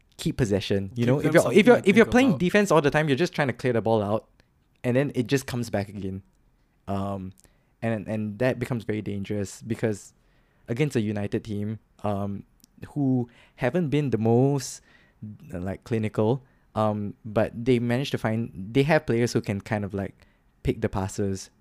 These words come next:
Speaker 1: which in the end was what Rashford did for, um,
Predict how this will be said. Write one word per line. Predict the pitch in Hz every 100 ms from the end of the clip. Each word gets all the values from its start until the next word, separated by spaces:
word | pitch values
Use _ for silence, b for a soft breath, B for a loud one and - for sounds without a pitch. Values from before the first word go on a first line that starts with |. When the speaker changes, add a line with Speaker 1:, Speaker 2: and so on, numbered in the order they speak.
| -
Speaker 1:
which | 120 127 -
in | 120
the | 110
end | 110 113 107 b b b
was | 104 110
what | 110 107 - -
Rashford | 107 - 110
did | 104 92
for, | - 104 101 95 -
um, | 95 95 92 87